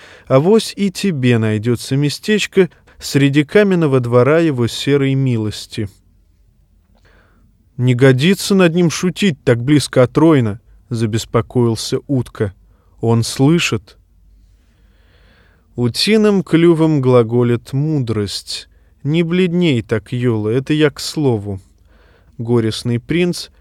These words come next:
серые поцелуи так просто не раздает». Серый поцелуй, прямо мурашки по коже.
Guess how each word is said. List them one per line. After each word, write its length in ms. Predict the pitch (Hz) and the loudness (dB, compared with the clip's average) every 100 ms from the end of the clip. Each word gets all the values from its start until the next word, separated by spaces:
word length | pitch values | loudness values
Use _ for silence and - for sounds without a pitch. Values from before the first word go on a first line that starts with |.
| _ | _
серые 480 | - - 175 170 165 | -12 0 2 4 2
поцелуи 720 | - 151 - - 160 160 156 | 0 -4 -4 -2 0 2 0
так 280 | 143 139 - | 2 -2 0
просто 500 | - 143 131 - 135 | 0 0 0 -2 -2
не 180 | 135 131 | 0 2
раздает». 840 | 131 120 123 127 113 101 - - _ _ _ _ _ _ _ _ _ _ _ - - - - _ _ | 2 0 0 0 -2 -6 -12 -20 _ _ _ _ _ _ _ _ _ _ _ -20 -20 -20 -20 _ _
Серый 520 | - - 147 175 170 | -12 -4 2 2 2
поцелуй, 920 | 160 - 143 - 147 147 147 113 95 _ _ - | -2 -4 -6 -4 -2 0 0 -2 -6 _ _ -6
прямо 440 | 117 151 170 165 | 0 2 2 0
мурашки 560 | 160 156 135 110 - 117 | 0 0 0 0 -6 -8
по 180 | - | -6
коже. 540 | 110 - 113 104 101 | -6 -4 -6 -4 -8